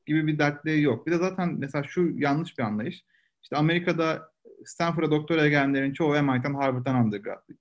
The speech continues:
Yok yani. Tamamen second tier, third tier okullardan geliyorlar. Ama hepsi first tier insanlar bu arada. Yani çok kaliteli insanlar. Öyle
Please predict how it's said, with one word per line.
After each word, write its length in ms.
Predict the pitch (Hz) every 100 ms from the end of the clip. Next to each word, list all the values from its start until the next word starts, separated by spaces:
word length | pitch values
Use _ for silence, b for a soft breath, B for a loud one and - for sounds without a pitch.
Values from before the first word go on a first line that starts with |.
| _
Yok 280 | - 403 415 _ _ -
yani. 200 | - - _ _ _ _ _ _ _
Tamamen 640 | - 208 180 165 170 175 -
second 440 | - 180 170 147
tier, 200 | 127 123
third 240 | 127 151 151
tier 120 | 143
okullardan 600 | 131 135 135 131 135 131
geliyorlar. 560 | 104 92 90 - - _ _ _ _ -
Ama 160 | 156
hepsi 320 | 185 190 185
first 240 | 185 180 -
tier 140 | 113
insanlar 520 | 98 113 104 - 85
bu 120 | 90 85
arada. 160 | 90
Yani 200 | 117 120
çok 200 | 120 160
kaliteli 380 | 147 123 123 104
insanlar. 400 | 104 110 107 110
Öyle 300 | 123 139 135